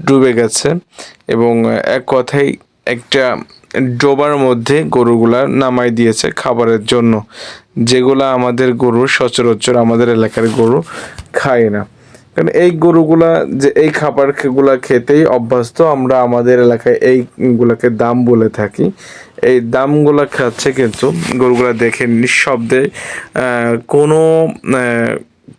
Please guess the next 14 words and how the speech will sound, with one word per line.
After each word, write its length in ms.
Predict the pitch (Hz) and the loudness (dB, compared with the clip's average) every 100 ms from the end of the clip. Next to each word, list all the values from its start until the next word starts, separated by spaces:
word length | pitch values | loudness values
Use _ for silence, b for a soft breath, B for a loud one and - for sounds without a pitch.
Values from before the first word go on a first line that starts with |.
| _ _ _ _ _ _ - | _ _ _ _ _ _ -6
কথাবিহীন 680 | - - 185 147 123 127 113 | -4 -2 -2 -2 0 0 0
এক 120 | 113 - | -2 -2
কথায়, 460 | 117 107 117 110 117 B B B - | -4 -2 -4 -4 -6 B B B -10
আহ, 480 | 117 120 226 - - - - - - | -6 -2 -2 -2 -6 -10 -14 -6 -2
যা 400 | 147 151 147 139 - | 0 0 0 -2 -4
খুবই 280 | 185 165 165 | -4 0 0
আশ্চর্যজনক 840 | 156 - 165 151 139 120 139 131 123 | 0 -2 0 0 0 0 2 2 0
লেগেছে 460 | 123 117 117 - 127 | 0 0 0 2 0
আমার 220 | 117 113 | 2 0
কাছে 320 | 107 104 - 113 - - - - | 0 -2 -4 -6 -8 -18 -14 -4
এই 160 | 131 | -2
খাবারগুলা 560 | 127 131 123 123 123 120 | -2 0 0 2 0 0
খেতে 280 | - 117 117 | 0 0 0
দেখে। 340 | 110 - 143 | 0 -2 -4